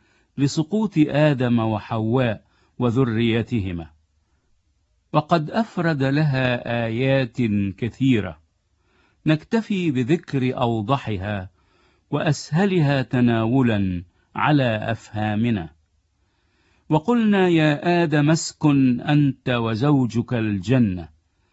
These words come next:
وكلا منها رغدا حيث شئتما، ولا تقربا هذه الشجرة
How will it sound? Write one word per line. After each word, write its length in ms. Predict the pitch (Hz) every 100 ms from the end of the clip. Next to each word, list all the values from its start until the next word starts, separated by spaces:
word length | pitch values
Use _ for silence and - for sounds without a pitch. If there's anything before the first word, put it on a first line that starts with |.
| _ _ _ -
وكلا 540 | 151 151 226 185 151 131
منها 800 | 147 165 147 123 127 120 110 110
رغدا 720 | 139 131 107 110 101 90 87 _ _ _
حيث 480 | - 175 196 170 -
شئتما، 840 | 147 127 180 - - 143 123 92 78 _ _ _ _ _ _ _ -
ولا 340 | 139 151 143
تقربا 840 | - 139 - 139 131 131 151 151 139
هذه 580 | 135 143 139 120 110
الشجرة 760 | 117 - - 143 117 110 101